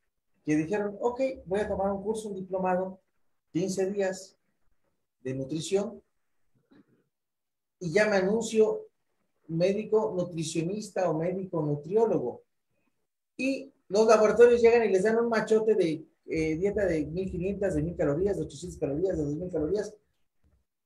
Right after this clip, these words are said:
Aunque son médicos, la verdad es que, amigos, zapatero a su zapato, por favor. Aunque son médicos, ah,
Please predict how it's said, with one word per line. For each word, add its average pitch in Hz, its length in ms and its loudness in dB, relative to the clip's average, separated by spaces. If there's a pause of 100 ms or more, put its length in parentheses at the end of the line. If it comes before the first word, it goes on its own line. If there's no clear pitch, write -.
(360)
Aunque 190 300 4
son 262 260 4
médicos, 190 640 0 (1160)
la 135 120 4
verdad 139 320 2
es 185 100 -4
que, 175 80 0
amigos, 175 280 0
zapatero 170 440 4
a 262 60 8
su 196 100 -2
zapato, 170 480 2
por 151 160 -2
favor. 170 380 -2 (420)
Aunque 170 240 0
son 240 220 4
médicos, 226 500 4 (600)
ah, 277 300 -2